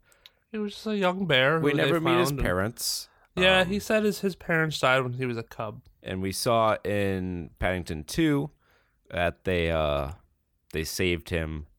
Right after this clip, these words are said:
Speaker 2: from an untimely demise, uh,
Speaker 1: Yes,
Speaker 2: on
Speaker 1: he
Speaker 2: a,
Speaker 1: was
Speaker 2: a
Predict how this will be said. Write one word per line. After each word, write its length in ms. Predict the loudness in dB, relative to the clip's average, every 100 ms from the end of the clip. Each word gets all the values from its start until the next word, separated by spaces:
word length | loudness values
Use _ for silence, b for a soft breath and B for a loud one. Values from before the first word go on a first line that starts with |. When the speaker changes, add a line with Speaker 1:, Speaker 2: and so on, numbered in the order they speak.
| _ _
Speaker 2:
from 380 | -6 -6 -4
an 160 | -6 -6
untimely 560 | -8 -6 -4 -2 -4 -6
demise, 680 | -6 -6 -4 -4 -4 -10 -14 _ _ _ _ _ _ _ _ _ _
uh, 280 | -12 -12 -12 -16 -6
Speaker 1:
Yes, 440 | -4 -4 -10 -18 -10
Speaker 2:
on 200 | -6 -4
Speaker 1:
he 60 | -4
Speaker 2:
a, 40 | -6
Speaker 1:
was 240 | -8 -14 -20 _ _ _ _ _ -18
Speaker 2:
a 240 | -14 -12